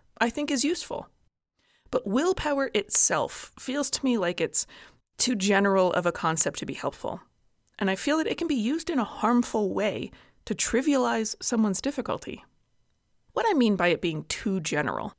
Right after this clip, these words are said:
can be illustrated by this example. Imagine you walk into a gym, an incredibly buff twenty-year-old walks up to you and asks if they can help you out with a workout program, 'cause they, of course, are a personal trainer.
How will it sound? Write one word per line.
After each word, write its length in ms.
can 120
be 80
illustrated 600
by 180
this 320
example. 500
Imagine 540
you 160
walk 300
into 180
a 60
gym, 500
an 80
incredibly 400
buff 240
twenty-year-old 560
walks 240
up 120
to 100
you 100
and 100
asks 500
if 140
they 120
can 140
help 180
you 100
out 140
with 100
a 60
workout 340
program, 380
'cause 320
they, 160
of 140
course, 340
are 160
a 80
personal 360
trainer. 400